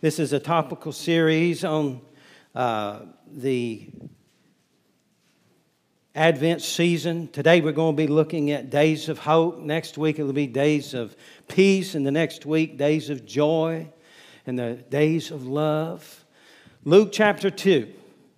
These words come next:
days of hope. Are you hopeful this morning?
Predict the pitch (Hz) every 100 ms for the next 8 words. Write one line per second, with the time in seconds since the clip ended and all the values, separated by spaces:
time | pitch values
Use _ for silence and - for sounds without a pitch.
0 | _ - 147 180 180 180 - - 147 127
1 | - - _ _ _ _ _ _ _ _
2 | _ _ _ _ _ _ _ _ 131 156
3 | 185 175 185 - 175 156 156 165 160 156
4 | 139 127